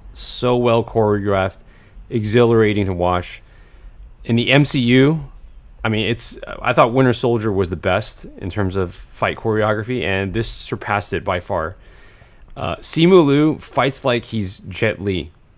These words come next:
Uh, it's astounding how good he looks in a fight, you know, considering that what he's most known for at this point is, uh, for a comedic role in Kim's Convenience.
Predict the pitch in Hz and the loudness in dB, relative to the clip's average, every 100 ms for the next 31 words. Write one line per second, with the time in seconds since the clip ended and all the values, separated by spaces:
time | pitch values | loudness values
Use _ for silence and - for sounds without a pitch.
0 | - - 101 - 123 151 - 151 160 156 | -16 -8 -6 -4 -4 -2 0 2 4 2
1 | 139 131 98 110 117 120 107 113 - - | 2 0 0 -2 -2 -2 0 -2 -6 -8
2 | 104 92 104 92 104 - _ _ _ _ | -8 -6 -4 -4 -4 -10 _ _ _ _
3 | - 110 120 95 113 - 147 151 131 - | -12 -4 -2 -2 -2 2 4 4 2 -2
4 | - 117 120 101 113 110 98 98 113 117 | -8 -4 -4 0 -2 0 -2 -2 -2 -4
5 | 95 92 65 82 104 - 107 90 - - | -4 -4 -4 -6 -10 -8 -6 -4 -6 -14
6 | - - - - 101 104 80 101 95 - | -20 -20 -16 -6 -4 -4 -2 -2 -2 -4
7 | 101 110 110 123 110 107 90 92 90 - | -4 0 0 2 0 -2 -2 -4 -4 -4
8 | 98 95 98 85 95 82 65 - | -4 -4 -6 -6 -6 -6 -8 -14